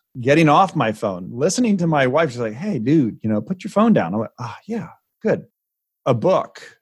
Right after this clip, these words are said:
you know, for me is that sort of, like, helps me transition and kind of to think about what is that, that, that allows me to start that descent and then get into that descent and really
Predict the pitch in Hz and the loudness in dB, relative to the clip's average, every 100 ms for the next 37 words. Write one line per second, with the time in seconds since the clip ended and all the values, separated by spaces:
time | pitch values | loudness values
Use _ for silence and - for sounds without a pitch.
0 | _ 131 120 123 - 127 143 196 202 147 | _ 0 2 2 0 2 2 4 2 2
1 | 135 127 113 139 131 117 110 - 147 131 | 2 2 0 2 2 2 -2 -4 -2 -2
2 | 127 127 113 - 113 107 110 107 - - | -2 -4 -4 -4 -2 0 0 -2 -6 -10
3 | _ _ _ _ _ _ _ - 156 156 | _ _ _ _ _ _ _ -4 0 0
4 | 131 127 - 180 185 143 120 - 117 156 | 2 -2 -2 -2 0 2 0 0 -2 0
5 | 202 180 160 139 127 - _ _ _ _ | 0 0 0 0 0 -6 _ _ _ _
6 | - 120 120 120 117 123 143 151 135 135 | -2 -2 0 0 2 2 2 2 0 0
7 | 127 104 - - 131 139 139 127 120 - | 0 0 -2 0 0 0 0 0 0 -4
8 | 113 - - 143 110 - - _ _ - | -8 -6 -2 -2 -2 -8 -18 _ _ -2
9 | 147 139 110 156 160 185 160 131 120 - | 0 0 0 0 2 2 2 2 2 0
10 | 117 107 127 113 - 113 113 131 131 110 | -6 -6 -2 -2 -4 -8 0 2 2 0